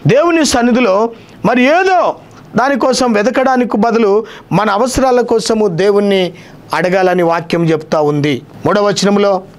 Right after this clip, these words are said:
"మీరు అడిగినట్టు మీ భోగముల నిమిత్తము వినియోగించుటకై దురుద్దేశముతో అడుగుదురు,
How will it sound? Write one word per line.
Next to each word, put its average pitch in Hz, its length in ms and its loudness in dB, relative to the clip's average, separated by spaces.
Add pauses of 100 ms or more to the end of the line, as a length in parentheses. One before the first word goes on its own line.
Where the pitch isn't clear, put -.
(220)
"మీరు 196 180 2
అడిగినట్టు 262 720 0 (280)
మీ 196 140 2
భోగముల 294 520 0
నిమిత్తము 254 500 0
వినియోగించుటకై 226 880 0
దురుద్దేశముతో 196 880 0
అడుగుదురు, 170 540 2